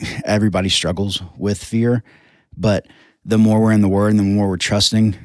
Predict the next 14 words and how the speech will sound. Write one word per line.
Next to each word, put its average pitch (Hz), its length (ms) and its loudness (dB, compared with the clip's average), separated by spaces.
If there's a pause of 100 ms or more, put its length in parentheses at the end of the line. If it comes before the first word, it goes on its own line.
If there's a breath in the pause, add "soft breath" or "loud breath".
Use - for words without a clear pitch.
(120)
his 101 180 -2
promises 98 500 -2
that 101 80 -2
he's 92 140 -4
given 98 240 -2
to 113 180 -2
us 117 200 -2
and 95 180 -2
know 95 140 -2
that 92 160 -6
they're 92 140 -4
good 92 340 -4
for 90 320 -6
us 113 220 -4